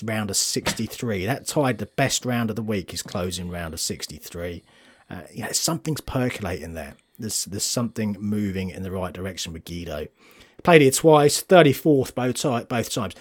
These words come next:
If you look at his stats for tho-, both of those events, it, they're almost a carbon copy of each other. Um, you know, his approach game was good both times. His putting was negative both times. Actually,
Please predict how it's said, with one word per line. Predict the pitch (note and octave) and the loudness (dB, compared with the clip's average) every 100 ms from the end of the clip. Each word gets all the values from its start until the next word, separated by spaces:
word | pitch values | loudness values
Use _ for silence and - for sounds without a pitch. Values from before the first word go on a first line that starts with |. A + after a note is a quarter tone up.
| - | -16
If | - | 0
you | |
look | C4 - | 4 4
at | |
his | - | 4
stats | - - E3 F#2 - | 2 4 4 4 0
for | - | -2
tho-, | A#2+ A#2+ | -2 -2
both | - B2+ - | 0 -2 0
of | |
those | A2+ G#2+ | -2 -2
events, | G#2+ B2 E2+ - | -2 -4 -4 -6
it, | - - | -8 -4
they're | D3 F3 | 4 4
almost | D#3+ G#2+ A2 | 6 2 -2
a | |
carbon | - - B2+ G#2 F#2+ | -4 -2 0 0 -4
copy | - C#3 - | -6 -4 -4
of | E2 | -6
each | D#2 | -6
other. | F#2 E2 B1 - _ - - - _ - | -6 -8 -12 -20 _ -20 -20 -20 _ -10
Um, | F#2+ F#2 F2+ | -6 -6 -6
you | F3 | -4
know, | |
his | G#2+ | -4
approach | G2+ - C3 A#2+ | -4 -2 -2 0
game | A#2+ A2+ G2 | 0 0 -2
was | F#2 | -4
good | - A#2 A2 - | -4 -4 -4 -4
both | G#2+ G#2 - | -4 -4 -6
times. | - A2 G2+ G#2 | -6 -4 -2 -4
His | - A2+ | -6 -10
putting | - - A#2+ - F#2+ | -10 -6 -4 -4 -4
was | F#2+ G2 | -4 -2
negative | A#2 A#2 - F2+ - | 0 0 -4 -6 -8
both | E2+ F2 - | -8 -6 -8
times. | F#2 D2 - - - - _ _ _ | -10 -10 -14 -20 -20 -20 _ _ _
Actually, | A2+ C3 - - F#2 E2 F2+ | 2 2 -2 -8 -6 -6 -6